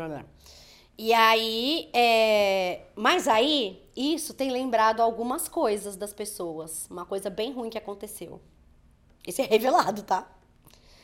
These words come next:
Que ela ganhou o Oscar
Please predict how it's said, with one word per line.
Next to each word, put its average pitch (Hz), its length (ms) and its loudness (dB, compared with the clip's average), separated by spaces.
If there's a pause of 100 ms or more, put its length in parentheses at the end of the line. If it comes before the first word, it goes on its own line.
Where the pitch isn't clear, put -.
(600)
Que 254 640 -2
ela 208 380 4
ganhou 202 460 2
o 196 60 4
Oscar 214 680 6